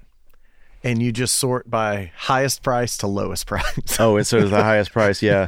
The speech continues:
Speaker 1: <laughs> Is probably made in the U S A.
Speaker 2: That's a good way to look at it.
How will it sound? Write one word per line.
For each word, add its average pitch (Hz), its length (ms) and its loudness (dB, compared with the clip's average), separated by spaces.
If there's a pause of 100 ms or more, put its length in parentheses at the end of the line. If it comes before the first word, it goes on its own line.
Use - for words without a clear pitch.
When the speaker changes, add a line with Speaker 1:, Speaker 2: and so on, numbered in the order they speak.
(120)
Speaker 1:
<laughs> - 120 -14
Is 165 260 2
probably 147 520 0
made 147 260 2
in 143 100 -2
the 143 120 -2
U 139 140 2
S 135 220 0
A. 120 260 0
Speaker 2:
That's 107 240 0
a 104 40 -6
good 95 180 0
way 85 140 -2
to 82 60 -4
look 85 180 -4
at 87 140 -4
it. 87 120 -4